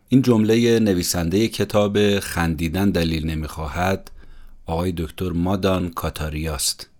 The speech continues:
کاتاریا میگه که تو دهه هزار و نهصد و پنجاه مردم در روز هجده دقیقه میخندیدن، اما الان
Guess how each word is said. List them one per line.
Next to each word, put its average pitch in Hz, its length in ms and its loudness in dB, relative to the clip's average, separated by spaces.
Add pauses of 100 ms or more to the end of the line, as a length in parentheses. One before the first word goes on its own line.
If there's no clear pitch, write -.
(300)
کاتاریا 127 600 6
میگه 107 280 2
که 117 360 0
تو 117 100 -2
دهه 104 500 2
هزار 87 220 2
و 85 40 2
نهصد 82 300 -2
و 80 60 -4
پنجاه 92 800 -2
مردم 92 440 0
در 90 280 0
روز 95 440 -2
هجده 92 440 2
دقیقه 113 300 4
میخندیدن، 80 640 -2 (760)
اما 107 240 2
الان 104 500 2